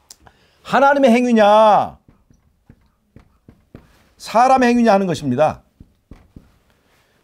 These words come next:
우리는 사람의 행위로 구원받지 못합니다. 하나님의 행위로 구원을 받으신 거예요. 그 하나님의 행위가 뭡니까? 독생자를 희생하시는 행위.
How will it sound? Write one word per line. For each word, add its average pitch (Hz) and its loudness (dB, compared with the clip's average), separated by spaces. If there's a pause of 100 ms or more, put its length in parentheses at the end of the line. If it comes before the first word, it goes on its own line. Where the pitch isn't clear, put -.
우리는 202 -2
사람의 269 0
행위로 233 0
구원받지 202 -2 (640)
못합니다. 160 -4 (1600)
하나님의 285 2
행위로 233 2
구원을 208 0
받으신 160 -2
거예요. 110 -4
그 160 -6
하나님의 233 -2
행위가 233 -2
뭡니까? 165 -6 (340)
독생자를 170 -2 (460)
희생하시는 202 -4
행위. 135 -10